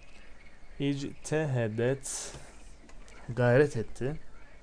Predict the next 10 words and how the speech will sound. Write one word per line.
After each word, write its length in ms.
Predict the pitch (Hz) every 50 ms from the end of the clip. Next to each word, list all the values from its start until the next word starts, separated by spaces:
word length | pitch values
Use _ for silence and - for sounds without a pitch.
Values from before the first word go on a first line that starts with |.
| - -
çalıştı, 500 | - - 127 117 113 113 - - - 104 -
çabaladı. 680 | - - - 117 113 117 110 107 104 95 98 104 127 156 170 - - - - - - - - - - - - - - - - - - - - - - - - - - - - - - - - - - - - - - - - - - - - - - - - - - - -
Kim, 560 | - - - 156 151 135 120 113 110 107 113
ne? 340 | 127 120 110 107 107 110 110 - - -
El 520 | 139 127 127 127 131 131 131 135 135 135 131 131 - - - - - - - -
meradi'u. 1040 | 123 117 117 113 113 113 120 123 123 123 123 123 113 120 113 107 98 104 110 104 90 - - - - - - - - - - - - - - - - - - - - - - - - - - - - - - - - - - - - - - - - - - - - - - - - - - - - - - - - - - - - - - - - - 135
Cim 200 | 131 131 123 120
mükesser 520 | 117 110 - - 110 - - - 110 104
bir 80 | 98 98
kelime. 480 | - - - 104 104 104 110 127 143